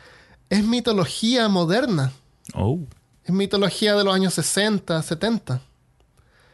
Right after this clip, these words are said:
Speaker 1: Eso es, no es nada más que mitología.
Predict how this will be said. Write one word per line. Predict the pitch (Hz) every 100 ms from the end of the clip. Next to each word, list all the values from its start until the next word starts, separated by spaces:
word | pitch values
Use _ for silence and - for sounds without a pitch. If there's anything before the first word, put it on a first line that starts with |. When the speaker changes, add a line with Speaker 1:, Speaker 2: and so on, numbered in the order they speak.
| _ _ _
Speaker 1:
Eso | 190 202 226
es, | 247
no | 202
es | 208
nada | 202 202 214
más | 220 220
que | -
mitología. | 214 208 202 185 - 226 190